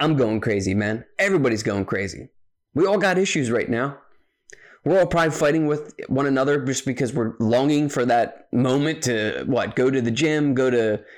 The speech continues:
Menchie's to get some yogurt. Like, did you take that stuff for granted?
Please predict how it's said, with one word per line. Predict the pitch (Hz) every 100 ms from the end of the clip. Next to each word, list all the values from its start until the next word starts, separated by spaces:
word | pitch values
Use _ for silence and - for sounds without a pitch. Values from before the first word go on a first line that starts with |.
| -
Menchie's | 139 160 160 170 139
to | 131
get | 139
some | - 127
yogurt. | 147 156 165 -
Like, | 156 - - - - - _ _ _ _ _ _ _ _ _ _ _ -
did | - 147
you | 151
take | 180
that | 170 165
stuff | 185
for | 180
granted? | 147 170 180